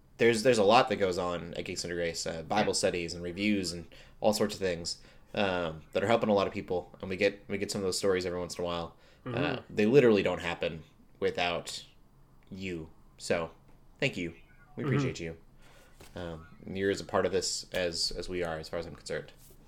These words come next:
Speaker 2: Yep.
Speaker 1: So, cool. Let's, let's get into it. I've stayed true. I've been playing, uh, I played a game, I watched a movie, and I watched a T V show.
Speaker 2: Yeah.
Speaker 1: Um,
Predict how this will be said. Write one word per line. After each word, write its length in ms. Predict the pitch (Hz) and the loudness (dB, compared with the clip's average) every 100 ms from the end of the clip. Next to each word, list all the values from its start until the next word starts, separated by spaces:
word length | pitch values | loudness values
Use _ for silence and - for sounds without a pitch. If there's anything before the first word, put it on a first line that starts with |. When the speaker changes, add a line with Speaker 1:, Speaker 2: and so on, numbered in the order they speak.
| - - | -8 -4
Speaker 2:
Yep. 100 | - | -2
Speaker 1:
So, 140 | 90 73 - - - - - - - - - - - - - | -2 -6 -14 -20 -20 -20 -20 -20 -20 -20 -20 -20 -18 -18 10
cool. 320 | 240 208 - - - - - - - | 12 12 6 -12 -20 -20 -20 -20 -6
Let's, 500 | 127 143 156 - - - - - - - - - | 6 8 8 6 2 -4 -20 -20 -20 -20 -20 -4
let's 160 | 113 - | -2 4
get 140 | 131 | 6
into 200 | 117 110 | 6 6
it. 160 | 101 - - - | 4 0 -14 6
I've 180 | - 165 | 12 12
stayed 260 | 165 196 196 | 12 12 10
true. 440 | - 196 151 107 113 | 12 12 12 8 6
I've 100 | 123 | 4
been 100 | 131 | 4
playing, 560 | - 151 151 151 147 - - - | 6 8 8 6 2 -8 -8 4
uh, 220 | 131 120 - | 6 6 6
I 60 | 113 | -2
played 180 | - 131 | 6 8
a 40 | 113 | 8
game, 400 | 135 147 151 - | 8 8 6 -4
I 40 | 107 | 2
watched 300 | 110 127 - | 2 2 0
a 40 | |
movie, 400 | 127 127 127 127 - - - | 0 2 0 -2 -20 -14 -4
and 100 | 107 | -2
I 20 | |
watched 240 | 104 104 | -2 -6
a 20 | |
T 140 | - 110 | -6 -4
V 140 | 101 | -2
show. 300 | 98 101 92 | 2 4 4
Speaker 2:
Yeah. 800 | 117 151 190 233 240 196 95 | 0 0 4 6 6 6 4
Speaker 1:
Um, 40 | 92 | 0